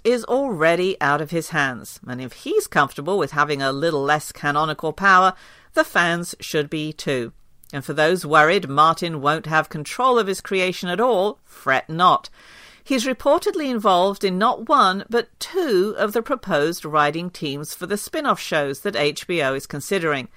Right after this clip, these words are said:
There's no telling which programs will ever make it to the small screen, but it's practically a given that he'll be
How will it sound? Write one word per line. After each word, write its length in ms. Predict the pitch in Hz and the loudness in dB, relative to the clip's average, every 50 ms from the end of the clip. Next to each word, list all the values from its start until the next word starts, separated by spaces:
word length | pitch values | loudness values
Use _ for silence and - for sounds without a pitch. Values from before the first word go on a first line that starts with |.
| - - - - - - - - - _ - | -20 -20 -20 -20 -20 -20 -20 -20 -20 _ -6
There's 200 | - 143 - - | -4 -4 -2 -2
no 140 | 151 143 143 | -2 -2 -2
telling 580 | 143 - - 269 262 220 160 151 180 202 175 | -2 -2 0 2 2 2 2 0 -2 -4 -4
which 280 | 143 151 180 - - - | -2 -2 -2 -4 -6 -4
programs 540 | - 147 143 147 151 170 170 190 202 175 - | 0 2 2 2 2 2 0 0 0 -2 -2
will 160 | 135 127 135 | -2 2 2
ever 180 | 147 147 156 | 2 2 0
make 260 | 147 147 156 165 165 - | -2 -2 -2 -2 -2 -4
it 140 | 196 - | -6 -6
to 100 | - - | -6 -6
the 100 | 143 139 | -6 -6
small 320 | 151 - - 180 170 175 175 | -6 -8 -6 -6 -4 -4 -4
screen, 500 | 175 - - - 202 202 190 190 190 190 - | -6 -6 -4 -4 -2 -2 -2 -4 -6 -6 -6
but 100 | 247 247 | -4 -2
it's 180 | 269 262 - | -2 -4 -4
practically 600 | - - - 320 330 330 - - 294 - 302 285 | -8 -8 -2 -2 -2 -2 -4 -8 -8 -6 -2 -2
a 60 | 285 | 0
given 520 | 254 220 - 277 269 233 190 160 151 156 170 | -2 0 0 2 2 2 2 0 -2 -2 -2
that 280 | 196 196 - - - | -2 -4 -4 -6 -10
he'll 360 | - 285 262 196 170 175 196 196 | -6 -2 2 2 2 2 2 0
be 300 | - 165 156 165 185 | -2 -4 -4 -4 -4